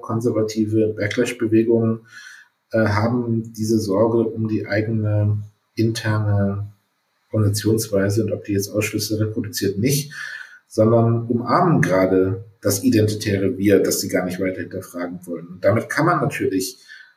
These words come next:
einheitlicher auftreten, bestimmter auftreten, vielleicht auch unter bestimmten Umständen mehr Leute mobilisieren, einfacher mobilisieren, ja, an bestimmte Affekte appellieren. Ich sag nicht, dass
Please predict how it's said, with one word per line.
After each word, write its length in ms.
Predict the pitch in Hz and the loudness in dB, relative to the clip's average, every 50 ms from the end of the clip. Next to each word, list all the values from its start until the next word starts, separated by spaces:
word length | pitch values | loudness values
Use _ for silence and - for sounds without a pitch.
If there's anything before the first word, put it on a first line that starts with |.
| _ _ _ _ | _ _ _ _
einheitlicher 640 | - 104 113 107 101 101 101 98 92 92 - 101 - | 0 2 2 4 2 0 0 -2 -4 -4 -4 -6 -6
auftreten, 520 | 87 92 - - - - 87 85 - 92 87 | -8 -10 -12 -14 -8 -8 -8 -6 -6 -6 -6
bestimmter 500 | 92 - - 110 110 110 - - - - | -6 0 0 0 2 2 0 -2 -2 -4
auftreten, 420 | 101 - - - 92 85 - - | -8 -10 -10 -8 -8 -8 -6 -8
vielleicht 320 | - - - - - - | -6 -2 0 0 2 2
auch 240 | 127 127 - - - _ _ _ | 0 0 -2 -6 -14 _ _ _
unter 200 | _ 120 110 117 | _ -2 0 2
bestimmten 300 | 104 101 - 120 113 117 | 2 2 0 0 -2 -2
Umständen 420 | 120 120 - - 117 113 110 107 107 | -4 -8 -6 -4 -4 -4 -4 -2 0
mehr 180 | 110 113 113 | 2 2 4
Leute 400 | 107 110 117 123 120 120 123 117 | 4 4 4 4 4 2 2 2
mobilisieren, 580 | 117 113 117 110 113 117 117 117 - 147 - - | 4 2 2 0 0 -2 -2 0 0 0 0 2
einfacher 400 | - 139 160 165 165 - - 110 | 0 -2 0 0 0 -2 -2 -2
mobilisieren, 640 | 104 101 98 95 - 101 92 - - - 87 90 95 | -2 -2 -2 -2 -4 -8 -8 -8 -8 -8 -8 -8 -8
ja, 80 | 98 95 | -10 -10
an 140 | - 104 - | -8 -8 -8
bestimmte 340 | 101 - - 113 110 113 | -8 -8 -10 -8 -6 -4
Affekte 380 | 113 - - 131 131 - - - | -4 0 0 -2 -2 -2 -6 -8
appellieren. 500 | - - - 104 - - - - - - - - - - - - - - - - - _ | -8 -6 -8 -8 -8 -8 -12 -14 -16 -20 -18 -16 -14 -12 -10 -12 -12 -12 -16 -18 -10 _
Ich 120 | - 110 | 0 2
sag 180 | - 117 110 - | 2 4 4 4
nicht, 160 | 139 143 - | 2 4 4
dass 360 | 131 127 127 - - - _ | 4 2 2 0 -2 -8 _